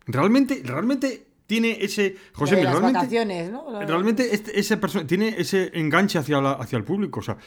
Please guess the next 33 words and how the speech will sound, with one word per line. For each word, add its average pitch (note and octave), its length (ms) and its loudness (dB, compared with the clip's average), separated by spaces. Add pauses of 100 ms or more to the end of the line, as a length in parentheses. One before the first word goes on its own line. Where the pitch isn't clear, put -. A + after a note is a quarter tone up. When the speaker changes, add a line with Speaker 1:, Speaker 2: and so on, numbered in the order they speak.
(180)
Speaker 1:
porque B2+ 180 0
es C#3+ 60 2
que G#3+ 120 4
yo G3 140 6
veo G3 300 2 (600)
una F#3+ 160 4
película F3+ 280 2
que F3 40 -2
Speaker 2:
Pues F#3+ 120 2
Speaker 1:
pone D3+ 120 4
Speaker 2:
hay, F#3 100 6 (120)
Speaker 1:
Leo, - 0 -
Leo F#3+ 360 2
Speaker 2:
hay A3+ 200 8
Speaker 1:
Harlem C4 120 8
Speaker 2:
un B3+ 100 2
público C4+ 400 0
Speaker 1:
y - 40 0
Speaker 2:
que - 80 2
Speaker 1:
yo, F#3 80 8
Speaker 2:
sí - 80 -4
que - 100 0
Speaker 1:
y - 20 4
Speaker 2:
le F#3+ 120 4
Speaker 1:
yo C#3 120 2
Speaker 2:
gusta. D3 80 4
Speaker 1:
lo E3+ 160 4
que F#3+ 60 2
hago F#3+ 140 2
es - 160 -6
todo E3+ 220 4
menos D#3+ 240 0
ir. A#3 220 0